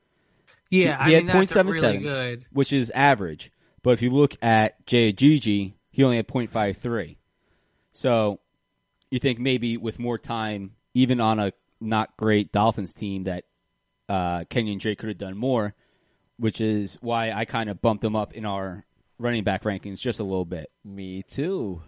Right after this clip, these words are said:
Speaker 3: Me too.
Speaker 2: Weird.
Speaker 1: Yeah, that, that's a good one. I, I like somebody like Christian McCaffrey, who had a pretty, I, I mean, he really came on at the end there.
Speaker 2: Yeah.
Speaker 1: And now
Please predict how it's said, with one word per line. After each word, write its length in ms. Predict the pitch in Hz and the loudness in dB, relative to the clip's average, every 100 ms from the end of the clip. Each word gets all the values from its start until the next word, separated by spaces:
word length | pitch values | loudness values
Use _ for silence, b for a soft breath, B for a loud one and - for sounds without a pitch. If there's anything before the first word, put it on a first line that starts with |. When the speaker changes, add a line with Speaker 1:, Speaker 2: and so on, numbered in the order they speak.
| _ - | _ -20
Speaker 3:
Me 440 | 85 82 82 90 - | -18 -14 -12 -14 -16
too. 280 | - 151 190 | -14 -10 -10
Speaker 2:
Weird. 800 | 87 87 104 302 147 - - - | -4 0 2 2 2 -2 -10 -8
Speaker 1:
Yeah, 280 | 165 147 131 | -4 -2 -2
that, 260 | 143 175 - | -2 -2 -2
that's 300 | 185 180 165 | -4 -2 -4
a 60 | |
good 200 | 143 135 | -4 -4
one. 220 | 123 120 | -4 -4
I, 340 | - 151 165 - - | -2 -2 -2 -6 -8
I 120 | 170 185 | -4 0
like 300 | 202 165 - | 0 -2 -2
somebody 280 | 170 165 156 | -6 -2 -2
like 160 | 135 | -2
Christian 340 | - 147 - 127 | -4 -6 -6 -10
McCaffrey, 680 | 117 139 113 - 135 135 131 B B B | -6 -2 -2 -2 -6 -6 -8 B B B
who 100 | 160 | -2
had 120 | 139 | -2
a 60 | 127 | -4
pretty, 380 | - 151 147 | -4 0 0
I, 360 | 143 - 147 160 | 0 -2 -4 -4
I 40 | |
mean, 200 | 170 175 | -2 -2
he 140 | 151 214 | -4 -2
really 260 | 214 214 | 0 0
came 260 | 175 165 147 | 0 -2 0
on 200 | 131 127 | 0 0
at 80 | 117 | -2
the 120 | 123 | -6
end 240 | 117 117 120 | -6 -6 -6
there. 300 | 120 123 120 b b | -6 -6 -8 b b
Speaker 2:
Yeah. 160 | 113 110 | -2 0
Speaker 1:
And 100 | 139 | 0
now 640 | 143 143 139 135 131 - | 0 0 -2 -4 -6 -8